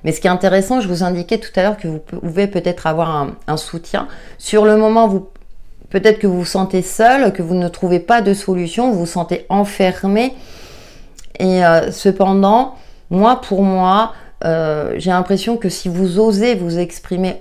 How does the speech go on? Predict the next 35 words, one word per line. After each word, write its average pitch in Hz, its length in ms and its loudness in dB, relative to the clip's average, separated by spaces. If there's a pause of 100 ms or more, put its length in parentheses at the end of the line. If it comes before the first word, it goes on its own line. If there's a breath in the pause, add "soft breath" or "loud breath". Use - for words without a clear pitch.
(140)
aux 240 140 6
personnes 208 460 0
compétentes, 175 880 -4
aux 202 180 0
personnes 196 480 -2
qui 196 120 -6
ont 175 80 -2
de 175 100 -4
l'expérience 185 800 -2 (460 loud breath)
dans 165 100 4
la 170 140 6
difficulté, 180 960 -2
euh, 143 120 0
qui 143 160 -6
vous 170 220 -2
impacte 165 640 -2 (320 loud breath)
durant 170 260 2
cette 170 220 -2
journée, 156 480 -4 (360 loud breath)
euh, 156 240 -2
vous 175 180 -2
pourrez 202 280 0
trouver 196 320 0
des 175 120 0
solutions. 160 580 -10 (520 soft breath)
Avec 170 220 4
la 185 160 4
famille, 190 520 2
bah, 170 120 2
je 156 100 -2
vais 175 80 4
voir 170 160 4
la 165 100 6
troisième 170 460 -2
carte, 208 440 -2